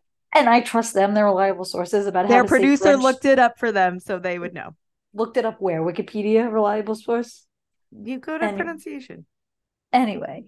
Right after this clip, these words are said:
Speaker 1: so, um, the film festival's happening right now, and a lot of people are there. Um, the new Martin Scorsese film, Fla-, uh, Killers of the Flower Moon. Uh, I always wanna say Flowers for Algernon, but it's obviously not that.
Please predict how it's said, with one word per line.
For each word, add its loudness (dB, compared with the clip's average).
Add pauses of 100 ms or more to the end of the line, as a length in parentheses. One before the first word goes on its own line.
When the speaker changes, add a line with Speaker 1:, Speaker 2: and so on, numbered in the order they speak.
Speaker 1:
so, 0
um, 2
the -8
film -4
festival's -6
happening -6
right -6
now, -2
and -4
a -4
lot 0
of -10
people -6
are 0
there. 0
Um, -12
the -8
new -6
Martin -2
Scorsese -8
film, -8
Fla-, -2
uh, 2
Killers -4
of -8
the -12
Flower -2
Moon. -8 (640)
Uh, -4
I 2
always 2
wanna -2
say -4
Flowers -2
for -6
Algernon, -4
but -8
it's -16
obviously -14
not -12
that. -10